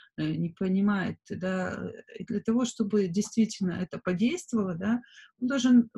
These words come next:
понять, для чего, почему, то есть поставить себе эту мотивацию, м, такую вот, эм. То есть, возможно, те д-, доводы, которые, э, <clears throat> он знает, он их, их не прочувствовал или,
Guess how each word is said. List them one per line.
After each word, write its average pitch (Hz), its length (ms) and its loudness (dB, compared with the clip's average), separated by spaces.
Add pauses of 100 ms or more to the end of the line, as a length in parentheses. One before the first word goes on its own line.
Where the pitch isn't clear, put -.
понять, 240 360 8
для 196 120 4
чего, 190 460 0
почему, 196 640 2
то 185 100 -8
есть - 140 -10
поставить 247 420 0
себе 220 160 0
эту 220 160 -2
мотивацию, 214 720 0 (480)
м, - 360 -4
такую 180 340 -4
вот, 175 140 -10 (140)
эм. - 360 -6 (840)
То - 80 -2
есть, 202 120 -4
возможно, 202 920 6 (220)
те 208 500 2 (200)
д-, 175 160 -8 (160)
доводы, 190 580 4
которые, 190 640 -4 (600)
э, - 360 -6 (400)
<clears throat> 220 600 8
он 190 180 0
знает, 202 500 2
он 196 180 2
их, 185 160 -6
их 190 180 -6
не 202 80 2
прочувствовал 185 840 -6
или, 185 400 -2